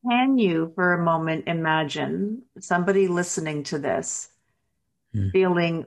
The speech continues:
Speaker 1: more understood, feeling more <laughs> validated, and feeling more able to stand up for themselves and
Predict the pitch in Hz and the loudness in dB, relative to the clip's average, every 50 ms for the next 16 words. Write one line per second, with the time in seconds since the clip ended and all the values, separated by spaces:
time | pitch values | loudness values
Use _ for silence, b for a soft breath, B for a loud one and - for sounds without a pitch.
0 | - - 175 175 175 175 180 190 190 196 214 220 226 220 220 196 190 185 180 175 | -4 -2 0 2 2 4 4 4 6 6 6 4 4 4 4 2 2 2 2 2
1 | 175 170 - - - - 175 156 147 131 107 101 - - - - - - _ _ | 0 0 -2 -4 -4 -2 0 0 0 0 0 -2 -6 -8 -10 -16 -20 -20 _ _
2 | _ _ _ _ _ _ - - 180 175 165 170 165 160 160 160 156 160 160 165 | _ _ _ _ _ _ -2 0 0 2 2 0 0 -2 -2 -4 -4 -2 0 2
3 | 175 185 190 196 220 226 226 226 185 156 185 180 165 170 165 160 151 139 147 147 | 4 6 6 6 6 4 4 2 2 2 2 4 4 4 4 2 2 0 0 0
4 | 143 139 135 143 143 139 156 151 - - - b b b b b b b b b | 0 0 0 0 -2 -2 -2 -4 -8 -16 -20 b b b b b b b b b
5 | - 170 170 165 - - - 185 180 175 175 170 170 165 165 165 160 160 156 156 | -2 0 0 -2 -2 -2 0 2 4 4 4 4 2 2 2 0 -2 -2 -4 -8
6 | b b b b b b b b _ _ - 175 170 175 185 185 190 202 202 202 | b b b b b b b b _ _ 0 2 4 6 6 6 6 6 4 4
7 | 208 208 - 185 185 180 170 156 165 156 147 143 147 - - - _ _ _ _ | 2 2 2 4 4 4 2 2 2 2 2 2 0 -2 -4 -10 _ _ _ _
8 | - - - 185 170 165 160 160 156 156 151 151 147 - - _ _ _ _ _ | -12 -4 -2 0 0 2 2 2 0 0 -2 -4 -6 -10 -14 _ _ _ _ _
9 | _ _ _ _ _ _ _ _ _ - 190 185 185 185 185 185 180 - - 185 | _ _ _ _ _ _ _ _ _ 2 2 4 4 4 4 2 0 0 -2 -2
10 | 160 170 165 156 - - 170 156 151 151 156 147 139 - 147 151 151 151 151 | -2 -2 -2 -2 -2 0 2 4 4 4 2 0 -2 -4 -4 -2 -2 -4 -6